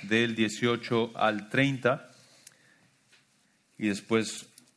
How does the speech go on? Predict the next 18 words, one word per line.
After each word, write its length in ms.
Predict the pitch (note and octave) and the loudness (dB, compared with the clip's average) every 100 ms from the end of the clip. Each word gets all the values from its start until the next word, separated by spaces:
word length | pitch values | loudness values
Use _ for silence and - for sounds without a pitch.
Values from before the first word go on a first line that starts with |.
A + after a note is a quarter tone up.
| - | -6
orar 440 | A2 G#2+ A2 G2+ | 2 4 2 0
pidiendo 420 | A#2 G#2+ A2 A2 | 2 2 2 0
la 180 | G#2+ G2 | 2 2
dirección 540 | G2 G2 F#2+ - G#2+ G2+ | 2 -2 -6 -4 -2 -2
del 140 | F#2+ | -6
Señor. 380 | - F#2+ G#2 G#2 | -6 -6 -2 0
Dice 240 | A2+ A2+ | 0 2
así 500 | A2+ A2 A#2 A2+ A2 - - - | 0 0 2 2 2 -6 -18 -4
la 160 | G2+ | -2
palabra 340 | G2+ G#2+ G#2 G#2 | 2 2 2 2
de 140 | G2 | 2
Dios, 420 | G#2 G#2+ G#2 - - _ _ _ _ _ - | 0 0 -4 -14 -20 _ _ _ _ _ -10
Lucas 240 | A2+ A2+ | -2 0
dieciocho, 440 | A2 G#2 B2 A2+ A#2+ | 0 0 0 2 0
a 80 | |
partir 340 | G2+ G2+ A#2 A2 | 0 -2 0 0
del 180 | G#2+ G2+ | 0 0
versículo 720 | F#2+ A2+ G#2+ A2 G#2+ G#2 | -2 -2 -2 0 2 0